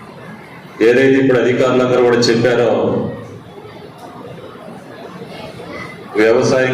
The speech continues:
కానీ, ఆరోగ్యపరంగా కానీ, అదేవిధంగా స్వయం సహాయక బృందాల యొక్క పర్యవేక్షణ కానీ,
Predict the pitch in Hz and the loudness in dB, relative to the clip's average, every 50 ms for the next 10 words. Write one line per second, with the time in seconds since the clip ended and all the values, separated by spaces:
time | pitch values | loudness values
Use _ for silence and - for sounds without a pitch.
0 | 123 123 120 117 123 123 123 123 123 123 123 123 123 - - - - - - - | 2 2 2 2 2 2 2 2 0 0 -2 -4 -6 -6 -8 -12 -12 -16 -18 -20
1 | - - - - - - - - - - 95 101 107 113 120 127 127 123 123 123 | -20 -18 -20 -20 -20 -20 -20 -20 -12 -4 0 2 4 4 4 2 2 2 2 2
2 | 117 127 117 113 113 113 110 107 110 110 110 113 117 120 - - 117 - - - | 2 2 2 2 2 2 2 2 2 2 2 2 0 0 0 0 -2 -4 -4 -6
3 | - - - - - - - - - - - - - - - - - - - - | -6 -8 -8 -8 -10 -12 -14 -16 -16 -16 -16 -16 -16 -16 -16 -16 -16 -16 -18 -16
4 | - - - - - 110 113 117 123 123 123 123 120 123 123 120 113 - - 117 | -14 -14 -12 -6 -2 0 2 4 4 4 4 4 4 4 4 4 4 2 2 2
5 | 120 107 104 120 120 123 - - - - - 254 254 277 311 - - - - - | 0 0 0 -2 -2 -4 -6 -6 -8 -10 -12 -12 -12 -12 -12 -10 -10 -10 -10 -12
6 | - - - - - - - - - - - - - - - - - - - - | -14 -16 -16 -16 -14 -12 -12 -12 -12 -14 -16 -16 -14 -14 -14 -14 -14 -14 -12 -10
7 | - - 131 127 127 135 139 135 139 135 123 127 120 120 120 123 123 123 127 127 | -4 0 2 4 4 4 4 4 2 2 2 2 2 2 2 2 2 2 2 2
8 | 117 110 - - - - - - - - - - - - - - - - - - | 2 2 2 2 0 0 -2 -2 -4 -6 -8 -10 -12 -12 -12 -12 -10 -10 -10 -10
9 | - - - - - - - - - - - 101 113 113 113 117 123 123 123 123 | -10 -12 -14 -16 -18 -18 -18 -18 -16 -6 0 2 2 4 4 4 4 4 4 2
10 | 120 113 120 117 113 110 101 104 113 107 104 107 120 120 123 120 - - 117 113 | 2 2 2 2 2 2 2 2 0 0 0 -2 -2 -4 -4 -4 -2 0 2 6
11 | 120 120 120 117 120 117 117 110 107 107 110 110 107 117 120 | 6 6 6 6 6 4 4 4 4 4 2 2 2 2 2